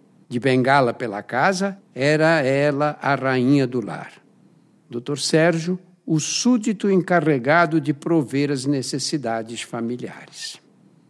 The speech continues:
Com o tempo, o desprezo calado dos pais contaminou o espírito da filha. Não que Dona Margarete desrespeitasse o marido.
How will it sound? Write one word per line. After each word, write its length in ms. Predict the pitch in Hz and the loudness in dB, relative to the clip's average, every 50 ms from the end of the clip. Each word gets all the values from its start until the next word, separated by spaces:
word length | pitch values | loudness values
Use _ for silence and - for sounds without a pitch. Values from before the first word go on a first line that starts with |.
| _ _ _ _ _ _ _ _ | _ _ _ _ _ _ _ _
Com 160 | - 285 262 | 2 6 6
o 80 | 220 | 6
tempo, 460 | 143 - - 175 185 175 127 - 113 123 | 6 6 6 6 6 6 4 2 -2 -4
o 80 | 147 | -4
desprezo 640 | 147 139 156 - - - - 185 214 220 190 151 156 | -2 -2 -2 -2 -2 -2 2 4 6 6 6 4 0
calado 540 | 147 - 151 127 127 139 147 156 139 120 120 | 2 2 4 4 6 6 4 4 4 2 -2
dos 240 | 110 113 110 - - | -4 -4 -6 -8 -8
pais 380 | - - 131 139 151 147 139 - | -2 0 2 4 4 4 2 0
contaminou 800 | - 156 147 135 139 165 156 165 175 170 143 139 151 160 165 175 | 0 0 0 2 2 2 4 4 6 6 6 6 6 4 4 4
o 60 | 175 | 2
espírito 540 | 156 - - - - 135 131 135 127 - 139 | 0 -2 -4 -2 0 0 0 0 -4 -6 -4
da 200 | 135 143 139 135 | -2 -2 -2 -2
filha. 420 | - - - 98 - - - - - _ _ _ _ _ _ _ _ _ _ _ _ _ | -6 -10 -12 -12 -12 -14 -20 -20 -20 _ _ _ _ _ _ _ _ _ _ _ _ _
Não 140 | - 294 277 | 0 0 0
que 100 | - 240 | 0 0
Dona 260 | 185 165 185 180 175 | 4 4 6 6 6
Margarete 720 | 160 151 147 139 123 131 120 113 120 127 143 143 139 - 135 | 6 6 6 4 2 2 0 2 2 2 0 0 0 -4 -6
desrespeitasse 1080 | 113 123 135 127 127 127 147 135 131 - - 147 131 117 - - 131 127 120 - - - | -4 -4 -4 -4 -4 -4 -4 -6 -6 -4 -2 -2 -2 -2 -2 -2 -2 -2 -2 -2 -4 -4
o 40 | 117 | -4
marido. 580 | 117 113 110 98 95 90 90 - - - - | -2 -4 -4 -6 -10 -14 -16 -18 -20 -20 -20